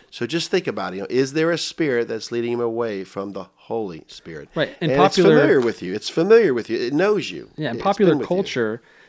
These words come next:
Speaker 2: is desensitizing us to things like witchcraft, wizardry,
Speaker 1: A white
Speaker 2: the,
Speaker 1: witch.
Speaker 2: the undead,
Speaker 1: The white witch.
Speaker 2: you know, things like that. Um, that, you know, all these stories that, uh, want you to feel bad for the villain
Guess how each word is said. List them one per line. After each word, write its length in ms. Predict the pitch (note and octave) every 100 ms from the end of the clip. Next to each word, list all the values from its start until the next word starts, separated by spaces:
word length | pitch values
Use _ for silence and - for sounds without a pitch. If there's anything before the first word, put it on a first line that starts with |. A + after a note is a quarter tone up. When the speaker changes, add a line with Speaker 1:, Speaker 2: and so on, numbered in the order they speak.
| _
Speaker 2:
is 480 | C#3+ C3+ C3 A#2+ A#2
desensitizing 1500 | A#2+ E3 F3+ F#3 F3 D#3+ - - F3 E3 D3 B2+ A2+ A2 G#2
us 280 | G2 F#2+ -
to 120 | -
things 400 | A#2 A#2 A2 G2+
like 260 | A2 G2+ -
witchcraft, 680 | A2 - - A2+ G2 G2 -
wizardry, 840 | A2 A2+ G#2+ A2 G#2 G#2 G2+ G2+ - _
Speaker 1:
A 80 | A2+
white 280 | A2 C3 A2+
Speaker 2:
the, 40 |
Speaker 1:
witch. 120 | G2 D#3
Speaker 2:
the 80 |
undead, 880 | - D#3 D3+ C#3 C#3+ C3 C3 C3 C3
Speaker 1:
The 80 | -
white 260 | A2+ A#2+ C#2
witch. 120 | D#2+
Speaker 2:
you 80 | A#2+
know, 160 | A#2
things 220 | G#2+ C#3 A#2+
like 80 | A#2+
that. 320 | A#2 A2+ A#2+
Um, 320 | A2 G2 G2
that, 140 | A2+ - -
you 80 |
know, 100 | A#2 A2+ -
all 160 | D#3+ D#3+
these 160 | D#3 -
stories 400 | D#3 C#3 C3 A#2
that, 280 | B2+ -
uh, 240 | A#2+ A2+ G#2+
want 200 | B2+ B2+
you 120 | B2
to 280 | - A#2+ A2+
feel 220 | - C3
bad 360 | A2 A#2 A#2+ A#2+
for 120 | A#2+
the 80 | G#2
villain 440 | G#2+ A#2 A2+ A2+